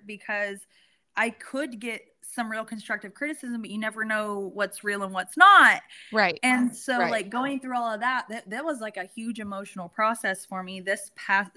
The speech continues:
Speaker 1: the year of twenty twenty-two for me, my favorite number is two.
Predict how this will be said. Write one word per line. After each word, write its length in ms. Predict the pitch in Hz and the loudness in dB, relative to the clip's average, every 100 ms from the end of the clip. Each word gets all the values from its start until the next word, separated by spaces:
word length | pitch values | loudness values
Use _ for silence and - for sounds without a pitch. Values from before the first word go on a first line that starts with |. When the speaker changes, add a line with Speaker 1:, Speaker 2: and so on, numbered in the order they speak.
| 202 - | -14 -6
Speaker 1:
the 120 | 214 | -6
year 220 | 214 269 | 2 4
of 120 | 294 | 4
twenty 200 | 269 247 | 0 -4
twenty-two 540 | 233 240 214 208 226 220 | -4 -6 -6 -8 -12 -10
for 160 | - 190 | -10 -10
me, 440 | 190 214 269 294 _ _ _ - - | -8 -4 -4 -4 _ _ _ -20 -8
my 120 | 202 202 | -6 -4
favorite 300 | 208 226 269 | -2 0 2
number 260 | 269 254 | 2 2
is 160 | 254 254 | 0 -4
two. 300 | - 185 | -10 -10